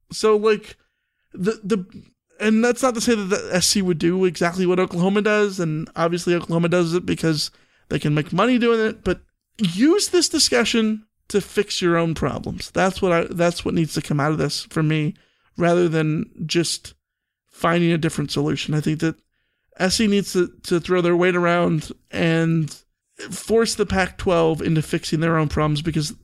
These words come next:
staying in the Pac-twelve long term, I think, is the best opportunity.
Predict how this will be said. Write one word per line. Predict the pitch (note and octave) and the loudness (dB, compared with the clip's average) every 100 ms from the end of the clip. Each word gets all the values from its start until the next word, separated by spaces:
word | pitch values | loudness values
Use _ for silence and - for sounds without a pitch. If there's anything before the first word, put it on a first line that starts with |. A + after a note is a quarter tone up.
| G3 E3 - | -6 -6 -10
staying | - G#3+ G#3 | -2 0 0
in | |
the | F#3+ | 0
Pac-twelve | F#3 E3 E3 D#3+ D#3 _ _ _ _ | -2 0 0 0 -2 _ _ _ _
long | E3 F3 F3 E3+ | -2 0 2 0
term, | - D3+ D#3 | 0 0 0
I | D#3+ | 0
think, | D3 D#3+ - | 0 -2 0
is | D3+ | -2
the | - | -4
best | D#3 E3 - | -2 -2 0
opportunity. | D#3+ D3+ D3 A#3+ C#4+ C#4 C4+ | -4 -4 -2 0 2 2 0